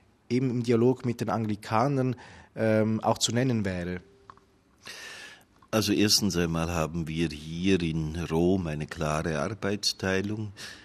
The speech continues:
Speaker 2: Für Anglicanorum Zoetibus, also für jene Anglikaner, die in unsere Kirche kommen wollen, ist die Kongregation für die Glaubenslehre zuständig.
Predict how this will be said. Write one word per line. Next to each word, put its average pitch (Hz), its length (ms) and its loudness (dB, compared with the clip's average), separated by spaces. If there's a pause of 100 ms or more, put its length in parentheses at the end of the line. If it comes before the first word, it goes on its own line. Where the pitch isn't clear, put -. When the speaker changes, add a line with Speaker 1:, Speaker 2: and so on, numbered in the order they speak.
(100)
Speaker 2:
Für 82 280 -2
Anglicanorum 80 840 -4
Zoetibus, - 760 0
also 82 280 0
für 76 380 0
jene 80 460 -2
Anglikaner, 82 760 -4
die 80 160 -6
in 78 100 -4
unsere 78 340 -4
Kirche 107 540 -4
kommen 95 520 -2
wollen, 101 340 4 (460)
ist - 680 2
die 82 640 -2
Kongregation 80 1120 -2
für 80 320 -2
die 76 320 -10
Glaubenslehre 85 960 -4 (160)
zuständig. 104 800 -8